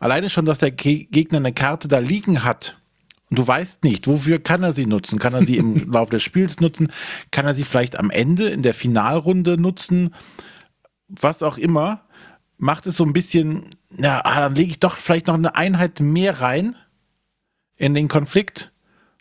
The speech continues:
Speaker 1: falls er doch noch da was hinzubuttern kann oder so.
Speaker 2: Genau, man kann da natürlich auch ein bisschen mit bluffen, ne?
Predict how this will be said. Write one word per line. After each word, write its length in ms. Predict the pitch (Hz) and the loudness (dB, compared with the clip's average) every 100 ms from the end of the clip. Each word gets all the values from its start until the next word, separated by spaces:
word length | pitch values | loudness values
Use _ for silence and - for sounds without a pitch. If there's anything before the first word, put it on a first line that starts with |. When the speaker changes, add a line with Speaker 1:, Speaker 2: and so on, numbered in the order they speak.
| _ _ | _ _
Speaker 1:
falls 300 | - 156 170 | -2 -2 0
er 60 | |
doch 140 | 165 147 | -2 0
noch 180 | 156 147 | 0 2
da 180 | 143 | 0
was 180 | 135 127 | 0 -2
hinzubuttern 680 | 139 143 147 135 113 104 95 | 0 0 0 0 0 0 -2
kann 240 | 101 90 | -2 -2
oder 160 | 87 90 | 0 -2
so. 240 | 92 85 - - | -2 -4 -6 -8
Speaker 2:
Genau, 200 | 117 101 | -8 -6
man 160 | 85 87 | -8 -6
kann 160 | - 113 | -4 0
da 100 | 131 | 0
natürlich 460 | 113 123 - 139 | -2 -4 -2 0
auch 60 | 131 | 0
ein 60 | |
bisschen 220 | 131 - 131 | -4 -2 -2
mit 120 | 135 | 0
bluffen, 360 | 143 135 92 | -2 -2 -4
ne? 140 | 92 | -6